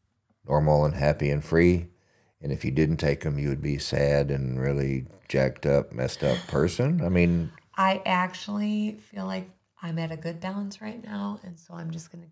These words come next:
Speaker 2: keep doing what my team recommends. And, you know, if it comes to the point where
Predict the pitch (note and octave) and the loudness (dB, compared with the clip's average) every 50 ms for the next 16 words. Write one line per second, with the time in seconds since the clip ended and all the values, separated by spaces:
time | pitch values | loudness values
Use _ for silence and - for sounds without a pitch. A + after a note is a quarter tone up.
0 | _ _ _ F#3 F3+ _ _ - F3 E3+ E3+ E3 E3 D#3+ D#3+ D#3+ D#3+ E3 - - | _ _ _ -20 -20 _ _ -10 -8 -8 -8 -8 -10 -12 -12 -12 -12 -12 -14 -16
1 | _ _ _ _ _ _ _ _ _ _ _ _ E3 E3 E3 D#3+ E3 F#3 G3+ G3 | _ _ _ _ _ _ _ _ _ _ _ _ -16 -6 -2 -2 0 0 -2 -4
2 | - G#3 G3+ F#3+ F#3 F#3 F3+ F3+ F#3 F3 F3 E3+ E3+ E3 E3+ E3+ E3+ E3+ D#3+ E3 | -4 -4 -2 -2 0 -2 -2 -2 -4 -4 -4 -4 -4 -6 -6 -6 -6 -8 -8 -10
3 | - _ _ _ _ _ _ _ _ _ _ _ _ _ _ _ - F3 E3 E3 | -12 _ _ _ _ _ _ _ _ _ _ _ _ _ _ _ -8 -6 -4 -4
4 | D#3+ E3 E3 - _ _ _ _ _ _ _ _ _ _ _ _ _ _ _ F#3+ | -4 -6 -8 -12 _ _ _ _ _ _ _ _ _ _ _ _ _ _ _ -2
5 | F#3+ F#3 F3 F3 F3+ F#3 - - F3+ F3 - G3 F#3+ F#3+ - - F3+ F#3 F#3 F3+ | 0 2 2 2 2 0 0 -2 -2 -2 -2 -4 -6 -6 -4 -4 -2 -2 -2 -4
6 | - - F#3 F3+ F3+ F3+ - F3+ F3+ F3+ F3+ - - F3+ F3 F3 E3+ E3+ E3+ F#3 | -4 -6 -4 -4 -4 -6 -4 -2 -2 -2 -2 -2 -4 -4 -2 0 0 -2 -2 -4